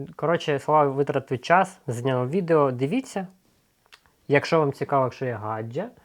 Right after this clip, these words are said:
будь-яка, так, будь-яка, можете таке придбати, встановити і все таке інше. Бо кава виходить,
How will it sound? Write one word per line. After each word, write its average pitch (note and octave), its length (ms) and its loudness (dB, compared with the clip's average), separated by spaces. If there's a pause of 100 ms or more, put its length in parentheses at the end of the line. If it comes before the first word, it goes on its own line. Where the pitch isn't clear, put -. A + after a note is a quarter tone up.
будь-яка, D3+ 520 2
так, C3 240 4
будь-яка, B2+ 440 -2 (380)
можете F#3 320 -2
таке D#3 280 -4
придбати, D#3+ 460 -2
встановити C#3 520 -6
і - 20 -4
все A#2+ 140 -14
таке - 220 -10
інше. A2+ 280 -10 (300)
Бо C#3 140 2
кава F3+ 360 4
виходить, C3+ 600 -2